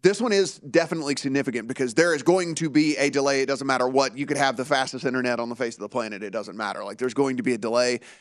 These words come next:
in this game. So, yes, commercial breaks, timeouts, different things like that would be the way to kinda go about this.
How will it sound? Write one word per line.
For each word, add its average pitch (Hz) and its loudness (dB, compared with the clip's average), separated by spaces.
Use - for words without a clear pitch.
in 147 4
this 139 -2
game. 131 0
So, 135 2
yes, 131 2
commercial 156 0
breaks, 143 2
timeouts, 139 2
different 139 -2
things 139 -2
like 131 4
that 135 4
would 127 0
be 127 0
the 120 -2
way 120 2
to 113 -2
kinda 117 -2
go 120 2
about 117 2
this. 117 -2